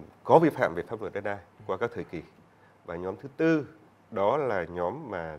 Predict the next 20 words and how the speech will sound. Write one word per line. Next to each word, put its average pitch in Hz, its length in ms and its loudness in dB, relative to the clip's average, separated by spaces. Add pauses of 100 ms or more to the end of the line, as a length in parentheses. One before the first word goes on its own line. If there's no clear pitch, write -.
giao 110 360 0
trái 95 200 -2
thẩm 87 160 -14
quyền. 90 120 -4 (1000)
Thế - 80 -12
thì 113 260 -4
liên 127 300 0
quan 127 200 2
đến 123 100 0
nội 120 100 -2
dung 127 200 -6
này 104 220 0
thì 101 60 -6
về 95 260 2
cái 101 140 -10
nhóm 117 300 -4 (120)
thứ 147 80 -10
hai 139 420 6
là, 92 680 -4 (720)
à, 87 340 -8